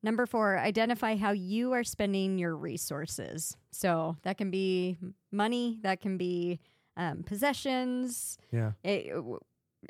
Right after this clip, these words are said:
Speaker 1: evaluate your resources and are they honoring your marriage?
Speaker 2: Yeah, I heard in a, a sermon one time, if you wanna find out what you value the most, look at your
Speaker 1: Mm-hmm.
Speaker 2: checkbook.
Speaker 1: Mm-hmm.
Speaker 2: And
Speaker 1: Mm-hmm.
Speaker 2: that'll, that'll tell you.
Speaker 1: Mm-hmm.
Speaker 2: Um, number five,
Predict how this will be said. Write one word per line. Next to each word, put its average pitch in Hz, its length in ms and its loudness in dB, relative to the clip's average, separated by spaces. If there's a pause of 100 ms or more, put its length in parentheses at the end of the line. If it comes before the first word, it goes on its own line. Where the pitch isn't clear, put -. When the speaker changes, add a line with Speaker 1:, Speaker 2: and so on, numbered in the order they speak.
Speaker 1:
evaluate 247 600 4
your 202 200 0
resources 175 680 -2
and 180 140 -2
are 180 120 -2
they 185 140 2
honoring 220 500 -2
your 170 100 0
marriage? 90 720 -8
Speaker 2:
Yeah, 127 180 6
I 123 60 4
heard 151 200 6
in 143 80 4
a, 123 240 4
a 127 80 0
sermon 139 340 2
one 117 120 2
time, 117 180 2
if 113 140 -2
you 135 80 4
wanna 135 220 4
find 131 260 2
out 123 140 4
what 123 100 -2
you 117 140 0
value 123 260 4
the 113 80 0
most, 117 300 0
look 123 100 -2
at 110 80 -2
your 117 80 0
Speaker 1:
Mm-hmm. 165 80 -4
Speaker 2:
checkbook. - 500 -6
Speaker 1:
Mm-hmm. 175 300 -4
Speaker 2:
And 175 220 -6 (400)
Speaker 1:
Mm-hmm. - 80 -2
Speaker 2:
that'll, 120 360 0
that'll 123 200 -2
tell - 220 -6
you. - 380 -8
Speaker 1:
Mm-hmm. 170 960 -8
Speaker 2:
Um, 131 400 4
number 160 180 8
five, 120 300 6